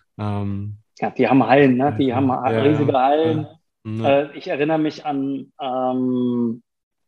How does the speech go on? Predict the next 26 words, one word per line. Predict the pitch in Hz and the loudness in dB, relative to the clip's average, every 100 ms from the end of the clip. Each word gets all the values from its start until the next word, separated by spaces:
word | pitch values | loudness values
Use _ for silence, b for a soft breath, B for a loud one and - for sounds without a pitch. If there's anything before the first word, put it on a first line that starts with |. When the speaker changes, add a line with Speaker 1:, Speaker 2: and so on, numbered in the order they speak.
| _ - | _ -14
Speaker 2:
ich | |
glaube, | - 139 151 | 2 6 6
das | 143 | 6
waren | 139 | 4
Amerikaner, | 131 131 127 - 127 127 123 | 4 4 4 4 4 6 4
die | 117 120 | 0 -8
zu | - 127 | -4 -4
mir | 120 | -4
in | 113 | -2
Kaiserslautern | 123 120 120 127 123 127 127 | -4 -4 -4 -4 -2 -2 -2
an | |
den | 123 117 | -2 -4
Speaker 1:
<clears throat> | |
Speaker 2:
Stand | - 135 131 | -2 -4 2
kamen | 139 131 | 4 4
und | 127 | 2
gesagt | 131 131 127 | 2 2 2
haben, | 131 123 - _ _ _ _ _ | 0 0 -8 _ _ _ _ _
äh, | 135 127 | 0 4
wo | 135 | 4
es | 143 | 4
denn | - 131 | 4 2
zum | - 131 | 2 0
Second | - - 135 131 | 0 0 -2 -2
Floor | 147 147 139 | 2 2 2
geht. | 120 113 | -2 -10